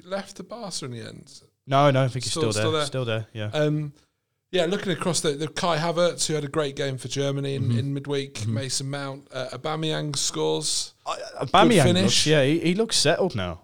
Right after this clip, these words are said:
Speaker 2: I, I
Speaker 1: Good
Speaker 2: think
Speaker 1: header as well
Speaker 2: yeah,
Speaker 1: now.
Speaker 2: it was a good header. Yeah, I
Speaker 1: Yeah.
Speaker 2: think, I think he's settled. I think he's one of those players that you, you, you look at, and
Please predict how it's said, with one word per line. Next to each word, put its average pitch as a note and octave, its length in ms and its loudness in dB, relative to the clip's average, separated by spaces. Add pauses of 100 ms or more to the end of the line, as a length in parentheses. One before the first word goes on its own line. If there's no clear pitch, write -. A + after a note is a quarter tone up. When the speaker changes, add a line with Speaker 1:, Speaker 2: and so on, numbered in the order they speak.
(100)
Speaker 2:
I, C#3+ 140 8
I E3 180 8
Speaker 1:
Good D#3 60 4
Speaker 2:
think F3+ 140 6
Speaker 1:
header E3+ 280 2
as C3 120 0
well G#3 180 4
Speaker 2:
yeah, D#3+ 120 8
Speaker 1:
now. D3+ 60 8
Speaker 2:
it B2 80 4
was D3+ 140 2
a D3+ 40 0
good A#2+ 220 0
header. G#2+ 240 -2
Yeah, G#2+ 260 -2 (160)
I - 80 -4
Speaker 1:
Yeah. E3 80 0
Speaker 2:
think, C#3+ 220 2
I B2 100 4
think E3+ 220 0
he's A#2+ 260 -2
settled. C3+ 400 4
I C3 60 2
think D3 420 -2
he's C3 180 0
one C#3 160 4
of C3 60 6
those A#2 160 4
players A#2 420 2
that A2+ 140 0 (1160)
you, E3+ 140 0
you, D#3+ 280 2
you F3 200 4
look G3 300 6
at, A#2 240 6
and B2+ 320 2